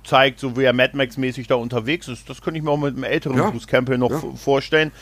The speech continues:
Speaker 1: Das wäre so mein Wunsch für die Zukunft.
Speaker 2: Absolut.
Speaker 1: Ansonsten, ansonsten, ja, bleibt mir
Speaker 2: Äh,
Speaker 1: nichts
Speaker 2: ansonsten,
Speaker 1: anderes übrig, als
Speaker 2: ansonsten,
Speaker 1: hm?
Speaker 2: ansonsten vielleicht noch ein Buch von Bruce Campbell. Ich meine, es gibt ja erst zwei.
Speaker 1: Was, was, was, äh, My Name is Bruce und My Name is Still Bruce, oder was?
Speaker 2: Nein, nein, äh, das eine Buch heißt If Chin Could,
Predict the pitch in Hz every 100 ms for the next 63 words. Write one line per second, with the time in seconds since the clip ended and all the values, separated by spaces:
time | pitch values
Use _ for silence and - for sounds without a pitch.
0 | - - - - 170 180 180 165 147 143
1 | 139 120 156 170 - 151 131 - 180 175
2 | 180 185 113 113 131 127 151 - - 156
3 | 147 - - - - 131 147 175 - 180
4 | 117 104 139 135 139 147 131 165 - 151
5 | 156 147 147 175 165 156 151 143 143 196
6 | 185 151 151 156 - 151 220 208 175 208
7 | 214 98 90 85 - 90 82 82 82 120
8 | 120 - 127 95 - - 139 127 62 -
9 | - - - - - - - - - 131
10 | 117 110 117 123 113 123 92 110 113 120
11 | 123 - 135 175 165 139 127 123 - 151
12 | 180 175 202 226 - 156 220 202 151 240
13 | 202 139 110 110 156 165 101 113 110 104
14 | 107 98 101 120 113 - 120 135 160 151
15 | 139 135 - - - - 147 147 120